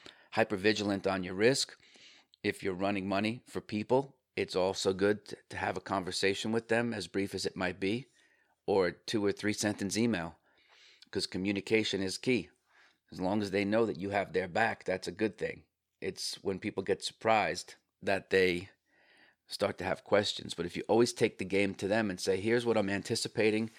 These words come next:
here's what my behavior is going to be, I just want you to know ahead of time," you know, that's a professional move. Um, two,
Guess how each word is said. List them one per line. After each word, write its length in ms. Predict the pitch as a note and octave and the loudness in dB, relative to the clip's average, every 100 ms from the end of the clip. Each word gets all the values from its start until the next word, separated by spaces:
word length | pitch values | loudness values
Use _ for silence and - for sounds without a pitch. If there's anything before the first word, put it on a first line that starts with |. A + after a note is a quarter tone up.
| - - - - | -20 -20 -20 0
here's 220 | B2+ A#2+ | 2 4
what 100 | A2+ | 2
my 180 | G2 G2 - | 2 0 0
behavior 340 | G2+ A#2 A2+ | 2 2 2
is 100 | G2+ | -2
going 240 | G2 F#2 F2 | 0 -2 -2
to 80 | |
be, 280 | F2+ F#2 F2+ - _ | -2 -2 -2 -8 _
I 20 | |
just 180 | G2+ - | -8 -2
want 200 | G#2+ G#2 | -2 0
you 60 | G2+ | -2
to 80 | |
know 180 | G#2+ G2+ | 0 2
ahead 180 | G2 A#2 | 4 2
of 100 | A2 | 2
time," 340 | G2 D#2+ G2+ - - _ _ - _ _ - | -2 -6 -8 -12 -20 _ _ -20 _ _ -10
you 100 | F#2+ | -4
know, 60 | G2 | 2
that's 260 | G2+ G#2 | 2 2
a 40 | - | -4
professional 540 | G2+ - F#2+ F#2+ E2 | -4 0 0 0 -4
move. 340 | G2 G2 D2+ - _ _ _ _ _ _ - | -2 -4 -6 -16 _ _ _ _ _ _ -10
Um, 280 | - F#2+ F#2+ - | -2 -2 -2 0
two, 280 | D3+ D3+ | 4 4